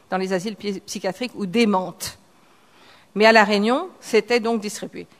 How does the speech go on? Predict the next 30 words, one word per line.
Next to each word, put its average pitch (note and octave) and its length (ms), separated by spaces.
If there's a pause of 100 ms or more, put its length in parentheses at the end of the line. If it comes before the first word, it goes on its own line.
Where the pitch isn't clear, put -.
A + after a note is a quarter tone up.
Et G#3 60
ça, F4+ 440
ça - 180
sera A#3 160
distribué G#3+ 640
énormément B3 480
à G3+ 60
Porto G#3+ 320
Rico A3+ 480 (320)
et G#3 160
aux G3 180
Africaines A3+ 400
américaines, F#3+ 480
aux G3+ 60
Noires G3+ 260
américaines F#3 600
par G#3+ 120
les G3+ 160
États-Unis. F3 480 (300)
Donc G#3 160
on A#3 100
voit C#4 200
le B3 100
lien A3 340 (260)
d'une G3+ 120
politique A3+ 400
vraiment A3+ 300
raciste G3+ 580
qui - 160
vise G#3+ 320